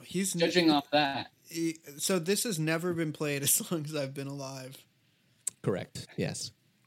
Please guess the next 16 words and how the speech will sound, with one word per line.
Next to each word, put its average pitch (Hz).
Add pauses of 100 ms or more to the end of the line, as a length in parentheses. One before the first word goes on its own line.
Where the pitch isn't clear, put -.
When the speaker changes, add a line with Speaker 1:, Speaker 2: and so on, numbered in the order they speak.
(220)
Speaker 1:
You, 220
you 202
two 185
both 165
have 143 (140)
been 156
alive 143
during 139
the 131
time 143
of 123
Wiggle 131
Wiggle. 123 (800)
Speaker 3:
We 107
have. 80 (180)
Yeah. 87